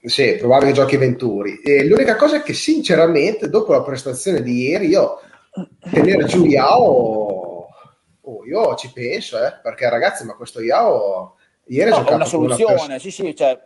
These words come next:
Speaker 2: uno vale
Speaker 1: sì, sì.
Speaker 2: l'altro, stanno giocando bene tutti e due, no, è una, una
Speaker 1: No,
Speaker 2: variante.
Speaker 1: è, esatto, esatto, esatto, perché ieri ha fatto veramente una prestazione di personalità che è
Speaker 2: Sì.
Speaker 1: veramente tanta roba, però sicuramente se Aieti sta bene, Aieti con Rozio,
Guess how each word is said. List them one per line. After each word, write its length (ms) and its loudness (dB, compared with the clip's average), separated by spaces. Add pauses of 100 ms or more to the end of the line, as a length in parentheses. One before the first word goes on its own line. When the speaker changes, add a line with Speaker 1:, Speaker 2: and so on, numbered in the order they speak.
Speaker 2:
uno 160 -6
vale 180 0
Speaker 1:
sì, 60 -2
sì. 80 0
Speaker 2:
l'altro, 200 -2
stanno 160 -12
giocando 240 -10
bene 140 -10
tutti 200 -20
e 40 -20
due, 180 -8
no, 100 -18
è 80 -16
una, 120 -18
una 100 -20
Speaker 1:
No, 60 -10
Speaker 2:
variante. 260 -2 (380)
Speaker 1:
è, 40 -6
esatto, 460 -2
esatto, 320 0
esatto, 300 0
perché 420 0 (420)
ieri 260 0
ha 20 -2
fatto 220 -4
veramente 260 -6
una 80 -8
prestazione 380 -10
di 80 -10
personalità 760 -6
che 140 -6
è 640 0
Speaker 2:
Sì. 140 -8 (140)
Speaker 1:
veramente 380 -6
tanta 320 -2
roba, 360 -4
però 160 2
sicuramente 640 0
se 160 -8
Aieti 380 -2
sta 180 -10
bene, 320 -2
Aieti 380 -4
con 160 -14
Rozio, 500 -2